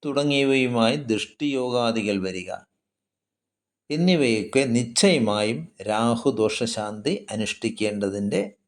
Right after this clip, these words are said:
ആവശ്യകതയെ വെളിപ്പെടുത്തുന്നു. അഷ്ടമത്തിൽ രാഹുസ്ഥിതിയുള്ളവർ ശാന്തികർമ്മങ്ങൾ അനുഷ്ഠിക്കുന്നതോടൊപ്പം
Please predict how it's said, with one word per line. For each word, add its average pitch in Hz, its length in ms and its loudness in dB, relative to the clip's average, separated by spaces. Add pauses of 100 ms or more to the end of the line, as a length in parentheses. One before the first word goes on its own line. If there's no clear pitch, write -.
(260)
ആവശ്യകതയെ 104 800 -2
വെളിപ്പെടുത്തുന്നു. 87 840 -4 (1700)
അഷ്ടമത്തിൽ 170 680 4
രാഹുസ്ഥിതിയുള്ളവർ 123 1400 4
ശാന്തികർമ്മങ്ങൾ 120 1000 2
അനുഷ്ഠിക്കുന്നതോടൊപ്പം 104 1300 0